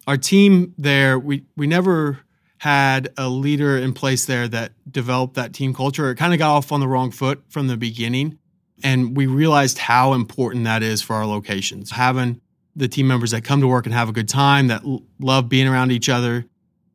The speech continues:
that are willing to come in and work hard and, you know, have a guest first mindset. And we didn't have a strong culture there at that store. And I think it just kind of snowballed. And, and then it's really hard to get it going back the other direction,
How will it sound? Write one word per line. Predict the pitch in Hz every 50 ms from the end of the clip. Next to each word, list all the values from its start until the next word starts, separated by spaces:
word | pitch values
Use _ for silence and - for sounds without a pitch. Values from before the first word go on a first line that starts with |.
| -
that | 143 123 113
are | 110 113 110 107 110 110
willing | 127 127 131 127 123 120
to | 120
come | - 135 127
in | 127 123
and | 117 117
work | 120 120 117 -
hard | 120 120 120 120 127 127 123 117
and, | 110 107 104 - -
you | 139 123
know, | 110 104 101
have | - - 131 127 120
a | 117 110 101 - - - _ - -
guest | - 127 120 110 - -
first | - 127 120 110 - -
mindset. | 120 107 110 120 127 120 - 143 143 147 160 - _ _ _ _ _ _ _ _ _ _ _ _ _ -
And | 131 127 123 123 120 120 131 147
we | 147 147
didn't | 180 180 151 147 - _ _ _ _ -
have | - - 143 139 143 147 135 123 - _ -
a | - 135 123
strong | - - 139 131 127 127 127 127 123 123 - _ _ -
culture | - 139 135 139 - 170 151
there | 156 160 160
at | 151
that | - 165 156 151
store. | - - - 175 175 175 170
And | 151 131
I | 120
think | 113 - 151 131 135
it | 135 127
just | 120 - 135 123 - -
kind | - 139 131 131 127
of | 127 120 117 110 107 - _ _ _ _ _ _ _ _ _ _ -
snowballed. | 143 - - 156 151 151 139 156 156 156 151 151 151 135
And, | 131 123 123 - -
and | 131 135 147
then | 165 165
it's | 151 135 - _ _ _ _ -
really | 143 139 139 147 160 175 175 165 156 147
hard | 131 123 135 127 123
to | 120
get | 113 123 120
it | 113 - - _ -
going | 139 123 123 120
back | 113 110 104 104 -
the | 120
other | 113 110 107
direction, | 101 107 104 98 95 - - - - -